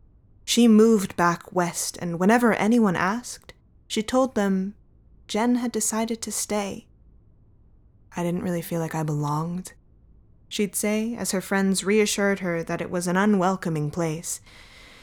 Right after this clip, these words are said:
And Claire would nod and agree, eventually coming to believe it. Her life was normal after that. All the normal she could want, and then some. Save for one minor detail,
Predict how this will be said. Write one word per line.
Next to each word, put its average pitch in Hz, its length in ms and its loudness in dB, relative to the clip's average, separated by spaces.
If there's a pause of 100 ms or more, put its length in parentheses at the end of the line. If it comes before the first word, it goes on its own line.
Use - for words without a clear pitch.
(300)
And 190 100 0
Claire 240 280 4
would 254 160 0
nod 190 500 2
and 196 100 2
agree, 170 760 -4 (160)
eventually 185 840 -2
coming 185 320 -4
to 190 100 -6
believe 220 400 2
it. - 300 -10 (1600)
Her 254 120 4
life 247 280 4
was 208 160 -2
normal 185 380 2
after 175 280 -8
that. 180 480 -8 (680)
All 233 440 6
the 196 160 0
normal 202 540 2
she 214 200 0
could 214 200 -4
want, 190 520 0
and 185 220 -2
then 180 220 0
some. 185 460 -6 (1040)
Save 240 360 0
for 233 160 0
one 247 380 2
minor 220 520 2
detail, 190 680 -6